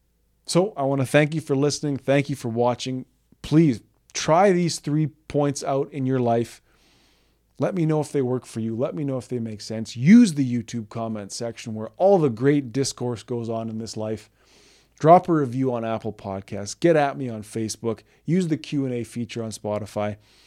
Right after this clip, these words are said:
These sorts of th-, things, this engagement really helps other people like you find the show. It helps get my message out there for whatever good I could possibly do. And until we speak again,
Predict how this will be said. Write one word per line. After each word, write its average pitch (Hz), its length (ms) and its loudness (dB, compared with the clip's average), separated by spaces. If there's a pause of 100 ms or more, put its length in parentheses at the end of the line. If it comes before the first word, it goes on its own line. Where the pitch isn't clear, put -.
(440)
These 190 280 4
sorts 190 320 2
of 135 200 -6
th-, - 120 -18 (200)
things, 156 420 4
this 151 180 0
engagement 139 600 0
really 165 260 4
helps 139 300 -2 (100)
other 180 220 4
people 160 340 -2
like 131 240 -4
you 123 140 -4
find 123 340 -6
the 117 60 -8
show. 107 360 -8 (280)
It 107 100 -14
helps 135 400 -2 (220)
get 175 180 0
my 139 140 2
message 127 400 0
out 117 200 0
there 117 160 0
for 110 220 -8
whatever 127 580 4
good 110 240 -4
I 107 120 -8
could 104 160 -12
possibly 107 500 -6
do. 104 260 -12 (1000)
And 104 100 -10
until 151 320 6
we 175 140 6
speak 131 300 0
again, 107 420 -8